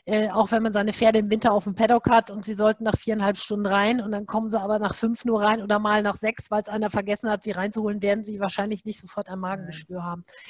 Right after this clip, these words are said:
Speaker 1: Wenn das aber natürlich dann an, keine Ahnung, zehn Tagen im Jahr passiert oder meinetwegen an zwanzig und nicht an dreihundert, ist das natürlich auch, sondern was wir hier beschreiben, ist ja sozusagen das Optimum.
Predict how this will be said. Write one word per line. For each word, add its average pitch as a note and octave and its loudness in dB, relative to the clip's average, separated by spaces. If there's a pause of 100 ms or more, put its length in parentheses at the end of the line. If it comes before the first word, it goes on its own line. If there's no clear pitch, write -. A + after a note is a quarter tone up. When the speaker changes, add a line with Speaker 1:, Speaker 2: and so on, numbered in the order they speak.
Speaker 1:
Wenn A3+ 2
das B3+ 6
aber A#3+ 4
natürlich A#3 0
dann A3+ 2
an, A3 -6
keine A3 -2
Ahnung, A3+ -2
zehn C4 -2
Tagen A3 4
im G#3+ -4
Jahr G3+ 2
passiert A3+ -4
oder G#3+ -4
meinetwegen G#3+ -6
an G3+ -8
zwanzig G3+ -4
und F#3+ -12
nicht G#3 -8
an G3+ -6 (240)
dreihundert, G#3 2 (360)
ist A3 -4
das A3 -2
natürlich G#3 -6
auch, F#3+ 2
sondern F#3 -8 (260)
was G3 -4
wir A3 0
hier A3+ 2
beschreiben, G3+ -2
ist A3+ -4
ja G#3 0
sozusagen G3+ -6
das F#3 -12
Optimum. A3+ -2